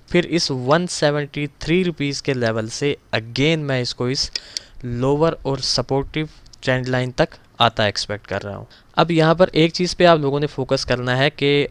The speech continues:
प्रीवियस three to four weeks जो है वो इस वन सेवेंटी टू रुपीज़ के लेवल से पीएनएससी जो है वो रिजेक्शन लेके डाउनसाइड की जानिब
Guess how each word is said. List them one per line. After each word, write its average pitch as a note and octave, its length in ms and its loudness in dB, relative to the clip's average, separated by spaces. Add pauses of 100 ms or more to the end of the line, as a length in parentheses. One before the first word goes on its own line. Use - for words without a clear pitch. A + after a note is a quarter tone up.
प्रीवियस C#3 720 0 (100)
three C#3+ 180 -2
to D#3 140 -4
four D3 320 2
weeks C#3+ 240 -4
जो C3 120 0
है C3 80 2
वो C3 200 -2
इस B2+ 220 -4
वन B2+ 160 -2
सेवेंटी B2+ 380 -4
टू B2+ 200 -4
रुपीज़ C#3 300 -6
के C#3+ 80 0
लेवल A2+ 280 0
से C#3+ 260 -2 (580)
पीएनएससी C3+ 500 0
जो B2+ 160 -2
है A#2+ 80 2
वो C3+ 220 0
रिजेक्शन B2 600 -2
लेके B2 260 0
डाउनसाइड A#2 500 0
की A#2 100 -6
जानिब A2+ 260 -4